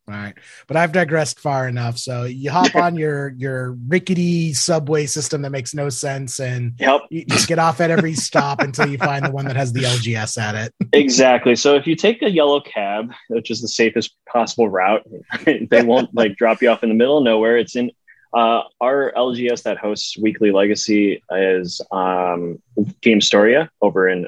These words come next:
Speaker 2: Astoria, New York. And it is not too far from Manhattan, maybe, like, twenty-five minutes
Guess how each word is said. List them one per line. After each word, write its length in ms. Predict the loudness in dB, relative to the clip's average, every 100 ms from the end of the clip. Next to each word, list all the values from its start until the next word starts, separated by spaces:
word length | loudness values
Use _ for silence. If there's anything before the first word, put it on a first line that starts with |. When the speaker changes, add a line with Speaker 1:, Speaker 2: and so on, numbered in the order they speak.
| -4
Speaker 2:
Astoria, 440 | -4 0 2 2 0
New 100 | 0
York. 320 | 2 0 _ _ _ _ _
And 400 | -6 -6 -6 -8 0
it 160 | 4 6
is 240 | 4 2
not 220 | 2 2
too 180 | 2 0
far 360 | 2 2 2 0
from 520 | -2 -2 -2 -2 -6 -6
Manhattan, 560 | -6 -2 -2 0 0
maybe, 240 | 0 0 0
like, 240 | -2 -6 _ _ -12 -4
twenty-five 600 | -4 -2 -2 0 0 0
minutes 460 | 0 -2 -4 -8